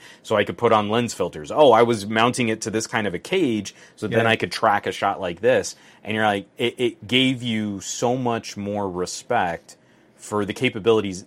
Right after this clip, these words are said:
Speaker 1: These were people who shot on, like, Venice cinema cameras having the exact same kinds of content creation discussions with a phone camera because
Speaker 2: Yeah.
Speaker 1: it's still a camera. At some
Speaker 2: No, it is.
Speaker 1: point, you can still create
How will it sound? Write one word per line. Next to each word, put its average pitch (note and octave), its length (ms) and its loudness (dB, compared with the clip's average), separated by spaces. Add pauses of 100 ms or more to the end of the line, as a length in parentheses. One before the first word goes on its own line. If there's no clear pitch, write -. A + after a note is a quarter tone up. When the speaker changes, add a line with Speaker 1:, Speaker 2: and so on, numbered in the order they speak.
Speaker 1:
These D#3+ 300 -4
were G3 80 2
people A2 600 0 (300)
who C#3+ 160 -2
shot C3 480 2
on, G#2+ 160 0
like, G2+ 160 -2
Venice G2+ 400 -2
cinema G2+ 380 -6
cameras G2+ 720 -6 (420)
having C3+ 300 4
the B2+ 140 2
exact B2+ 340 2
same B2+ 260 -4
kinds A#2 300 -6
of F2+ 80 -12
content G#2+ 420 -6
creation F#2+ 440 -8
discussions F2+ 600 -6
with F2+ 140 -8
a - 20 -16
phone F3+ 360 -2
camera F2+ 560 -6 (360)
because A#2 240 0
Speaker 2:
Yeah. C3 60 0
Speaker 1:
it's - 140 -6
still G3 240 -2
a A#2 40 0
camera. B2 520 -4 (560)
At A#2 100 -6
some - 220 4
Speaker 2:
No, - 60 -2
it - 40 -2
is. - 80 2
Speaker 1:
point, A2 340 -2 (460)
you D3+ 180 -2
can F3+ 200 0
still F3 420 4
create C#3 800 2